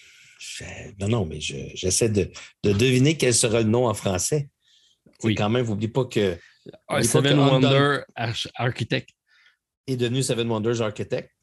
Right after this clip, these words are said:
Speaker 2: Oui.
Speaker 1: Undaunted est devenu Inflexible.
Speaker 2: OK. T'aimes-tu mieux d'abord, euh, conserver le nom anglais ou d'y aller avec une traduction qui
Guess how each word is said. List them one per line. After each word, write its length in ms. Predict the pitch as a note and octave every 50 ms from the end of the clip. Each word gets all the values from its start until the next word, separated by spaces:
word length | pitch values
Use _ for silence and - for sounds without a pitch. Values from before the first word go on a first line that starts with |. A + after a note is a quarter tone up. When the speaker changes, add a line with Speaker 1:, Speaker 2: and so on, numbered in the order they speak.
| -
Speaker 2:
Oui. 200 | A2+ A#2+ A#2 F#2+ - _ _ _ _ _ _
Speaker 1:
Undaunted 540 | - B2 A#2+ A2+ A#2+ A2+ A#2 G#2+ - C3 B2 A#2
est 40 |
devenu 320 | G2+ G#2+ G#2+ G#2 A2 A2+ A2
Inflexible. 640 | G2+ F#2+ - G2 - - - - - C3+ F2+ - - - - _ _ _ _ _ _ _ _ _ _ _ _ _ _ -
Speaker 2:
OK. 160 | B2 - - A2 F#2+ - _ _ _ _ _ -
T'aimes-tu 340 | - A2+ A2 G#2+ - - C3
mieux 220 | C3 D3+ F3+ A3
d'abord, 480 | G#3 C3 A2+ B2 C#3 D#3+ D#3 D3 C#3 C3+
euh, 280 | A2 A2 G#2+ G2+ G2+ F2+ D2+ G#2+ -
conserver 540 | - C#3 C#3 C3 B2+ - C3+ A#2 A#2 A#2 B2+
le 160 | B2+ A#2+ A#2+
nom 300 | A#2 A#2+ A#2+ B2 B2 B2
anglais 480 | A2+ A2+ A#2 C3+ A#2+ B2+ - - D4+ C4+
ou 280 | D#3 A#2+ A2+ A2+ A2+
d'y 220 | A2 G2+ G#2 A2+ A2
aller 140 | G#2+ A2 A#2+
avec 260 | A#2+ A2 G#2 - -
une 140 | G#2+ G#2 -
traduction 580 | - G#2+ G2+ - - - - A#2 A2+ A#2 A#2+
qui 460 | A2+ _ - - G#2+ G#2 G#2 G#2 G2+